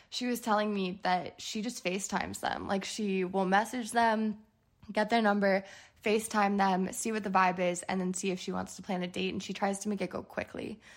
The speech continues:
Like, no need to waste time having a lot of banter over the course of a week on an app. Like, just go out and meet them. And she said she went through a handful of people, and then she found the one. She was upfront with what she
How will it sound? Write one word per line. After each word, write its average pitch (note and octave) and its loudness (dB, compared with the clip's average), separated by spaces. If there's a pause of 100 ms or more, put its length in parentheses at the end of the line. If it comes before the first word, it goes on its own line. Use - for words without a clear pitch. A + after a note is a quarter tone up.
(320)
Like, G#3 -4
no A3+ 2
need G3 2
to G3 -2
waste F#3 2
time F3+ 0 (380)
having A3 2
a G#3+ 0
lot G3+ 4
of F#3+ 0
banter F#3 2
over G3 2
the F#3+ -2
course G3 0
of F#3+ -2
a F#3 0
week F#3+ 0
on F#3+ 0
an F#3 0
app. G3+ 0
Like, G3 -2
just G3 -6
go F#3+ 2
out G3 4
and F#3+ 0
meet F#3 -2
them. D#4 2 (760)
And G#3 2
she A#3+ 0
said B3+ 2
she D4+ 0
went C#4 4
through D4 2
a C4 6
handful B3+ 2
of C4+ 0
people, A#3+ 2
and E4+ 4
then G#3+ 0
she A3 -2
found G3+ 2
the A#3 -2
one. G3+ 4
She C4+ -4
was G3 -2
upfront F#3+ 0
with G#3 -6
what F#3+ -4
she F#3 -2